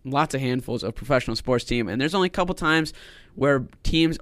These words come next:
overlap their mascots and their names. There's six times, to be exact, Brandon.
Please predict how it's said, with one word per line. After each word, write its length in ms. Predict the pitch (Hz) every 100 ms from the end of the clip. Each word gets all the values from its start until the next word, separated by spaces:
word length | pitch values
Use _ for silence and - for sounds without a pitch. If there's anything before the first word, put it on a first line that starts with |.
| 131
overlap 560 | 151 139 131 123 127 -
their 240 | 117 107
mascots 560 | 113 135 139 - 131 -
and 180 | 107 117
their 140 | 107
names. 540 | 107 127 127 85 85 - _ _ _ _ _ -
There's 140 | 120
six 220 | - 233 -
times, 460 | - 107 120 - -
to 120 | -
be 120 | 110
exact, 480 | 101 104 110 104 -
Brandon. 460 | 113 113 117 143